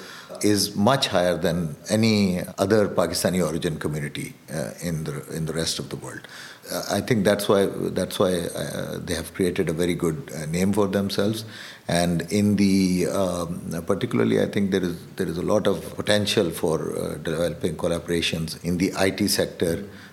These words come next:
and in, in generally in the technology sectors. And, uh, I think that is because, uh, these people have awareness of issues in Pakistan, the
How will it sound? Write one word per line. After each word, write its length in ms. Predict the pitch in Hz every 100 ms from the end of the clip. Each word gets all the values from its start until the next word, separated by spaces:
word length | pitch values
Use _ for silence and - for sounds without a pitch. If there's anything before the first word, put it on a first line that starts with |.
| - - 87
and 360 | 87 90 90
in, 280 | 110 101 104
in 260 | 101 101 92
generally 400 | 123 123 107 92
in 120 | 82
the 80 | 85
technology 560 | 92 - 85 85 78
sectors. 500 | 76 - - 71 - - - - - - -
And, 300 | 80 78 78 -
uh, 160 | 95 - 98
I 20 |
think 180 | - 98 87
that 120 | 90
is 120 | 92
because, 680 | - 87 92 87 - - -
uh, 320 | 82 80 - - 80
these 140 | 80 -
people 240 | 78 80 71
have 180 | 76 - - 82
awareness 500 | 87 101 98 90 -
of 60 | 73 - - - - 92
issues 280 | - 110 85
in 120 | 85
Pakistan, 600 | 80 82 82 - 80 80
the 60 | 78